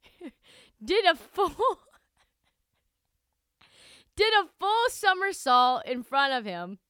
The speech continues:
<laughs> Turned instead, <laughs> turned and said,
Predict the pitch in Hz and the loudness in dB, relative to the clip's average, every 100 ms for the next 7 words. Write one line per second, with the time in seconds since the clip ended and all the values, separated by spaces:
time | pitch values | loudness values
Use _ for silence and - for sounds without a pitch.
0 | _ - - _ - _ _ _ _ _ | _ -20 -20 _ -20 _ _ _ _ _
1 | _ _ _ _ - _ - 427 392 453 | _ _ _ _ -20 _ -6 0 2 0
2 | 403 453 415 - - 302 349 339 339 339 | 4 4 4 -8 -12 -2 0 0 -2 -14
3 | 359 370 392 392 349 - 269 262 262 | -12 -12 -12 -12 -16 -12 -8 -8 -8